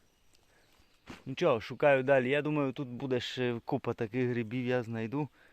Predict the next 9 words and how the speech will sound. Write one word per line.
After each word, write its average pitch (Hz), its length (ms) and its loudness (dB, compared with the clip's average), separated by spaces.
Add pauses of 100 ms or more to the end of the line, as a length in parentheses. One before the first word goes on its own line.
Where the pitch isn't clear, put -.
(400)
бо 110 260 -6
місцина 120 540 -4
щось 113 240 -14
така 135 360 -6
дуже 123 360 -6 (240)
грибна. 117 600 -4 (640)
Ну, 131 140 -12
продовжую 127 600 -10
шукати. - 500 -16